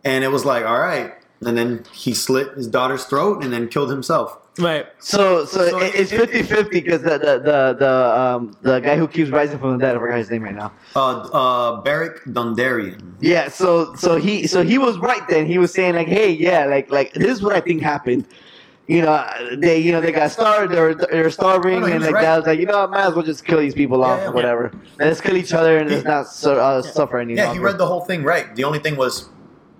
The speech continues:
Speaker 1: it was the Hound's fault that all that happened.
Speaker 2: Right. I mean, the, I
Speaker 1: And, and he knew it. That's why he, he
Speaker 2: Yeah,
Speaker 1: did the whole thing.
Speaker 2: but I think the Hound knew that they weren't gonna make it regardless. Like, even with the money they had, they're like, "Nah, these people are
Speaker 1: Yeah.
Speaker 2: doomed regardless."
Speaker 1: But still.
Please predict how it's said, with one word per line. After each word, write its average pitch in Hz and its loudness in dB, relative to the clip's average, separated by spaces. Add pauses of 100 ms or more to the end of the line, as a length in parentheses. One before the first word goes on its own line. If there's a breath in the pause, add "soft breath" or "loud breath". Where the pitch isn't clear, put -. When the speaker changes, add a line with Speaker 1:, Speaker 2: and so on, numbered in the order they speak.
(160)
Speaker 1:
it 170 -4
was 151 -4
the 147 2
Hound's 156 -4
fault 147 -2
that 139 -2
all 131 2
that 117 0
happened. 123 -4
Speaker 2:
Right. 185 0
I 269 0
mean, 294 2
the, 254 -2
I 247 0
Speaker 1:
And, 220 -4
and 190 -2
he 202 0
knew 185 0
it. - -8
That's 135 -2
why 156 2
he, 139 -10
he 131 -2
Speaker 2:
Yeah, 196 0
Speaker 1:
did 156 -4
the 143 -10
whole - -12
thing. 175 -4
Speaker 2:
but 226 -2
I 226 0
think 254 -6
the 226 0
Hound 214 -2
knew 214 2
that 196 0
they 180 -2
weren't 190 0
gonna 175 -2
make 165 -2
it 151 -8
regardless. 139 -4
Like, 143 -2
even 214 2
with 233 2
the 190 0
money 190 -2
they 175 -2
had, 190 0 (140)
they're 147 0
like, 139 -4
"Nah, 127 -4
these 156 -2
people 170 0
are 135 0
Speaker 1:
Yeah. 139 -2
Speaker 2:
doomed 135 -6
regardless." 139 -2
Speaker 1:
But 143 -2
still. - -2